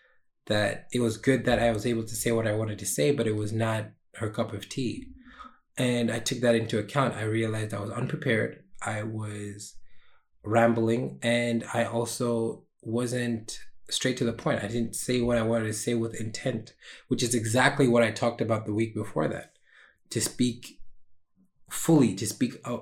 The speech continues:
honestly, and I was not doing that. And I realized it after the fact. I would listen to the episode myself, and she was right. Um, that's why, of course, I came more prepared for this one, not just because of her, but also because of respect to myself.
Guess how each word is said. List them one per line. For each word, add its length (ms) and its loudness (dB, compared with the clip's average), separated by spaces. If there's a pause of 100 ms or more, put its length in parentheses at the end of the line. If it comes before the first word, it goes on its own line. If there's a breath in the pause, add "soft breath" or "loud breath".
(200)
honestly, 640 2 (140)
and 140 -4
I 60 2
was 220 0
not 200 2
doing 220 0
that. 260 -2
And 120 -2
I 60 0
realized 500 2
it 260 -6 (320 soft breath)
after 220 -2
the 120 -2
fact. 380 -4 (180)
I 100 -2
would 140 -2
listen 260 0
to 60 -8
the 120 2
episode 300 -4
myself, 440 0 (560 soft breath)
and 320 0
she 100 -4
was 200 -2
right. 320 0 (260)
Um, 640 -6 (960 soft breath)
that's 160 2
why, 80 8
of 100 2
course, 220 2
I 60 0
came 200 -2
more 240 2
prepared 340 -2
for 120 2
this 200 0
one, 220 -4
not 300 2
just 160 0
because 240 2
of 140 -2
her, 200 0
but 140 -4
also 240 -4
because 240 0
of 80 0
respect 320 -4
to 60 -2
myself. 440 -2